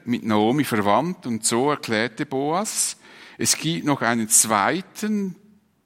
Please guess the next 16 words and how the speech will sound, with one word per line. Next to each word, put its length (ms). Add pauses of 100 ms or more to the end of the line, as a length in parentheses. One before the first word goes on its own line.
(100)
der 140
den 180
Vortritt 720
hat, 440 (100)
weil 240
er 80
näher 400
verwandt 600
ist 520
als 260
ich.“ 560 (1000)
Und 120
diese 180
Sache 380
wollte 260
Boas 680